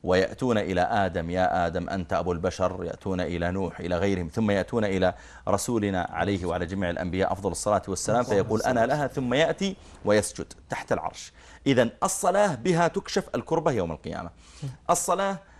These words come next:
آه، بها تكشف الكربة بين يدي الله. كلما كان العبد أكثر إقبالاً عليها وحرصاً عليها، أحبه الله تعالى أكثر.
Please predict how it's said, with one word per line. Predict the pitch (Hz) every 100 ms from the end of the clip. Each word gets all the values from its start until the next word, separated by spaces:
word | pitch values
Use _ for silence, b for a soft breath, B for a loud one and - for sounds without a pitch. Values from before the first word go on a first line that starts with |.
| B -
آه، | 113
بها | 117 170 151
تكشف | 190 - 143
الكربة | 123 - 170 139
بين | 110 139
يدي | 123 107 104
الله. | 101 92
كلما | - 180 175 135 110
كان | - 165 151
العبد | 120 131 117 117 170
أكثر | - - 107 -
إقبالاً | - 123 180 190 139
عليها | 95 107 90
وحرصاً | 92 90 185 - 131
عليها، | 101 92 95 151 B B B
أحبه | - 156 123 98
الله | 113 98
تعالى | 98 113 92
أكثر. | 85 - -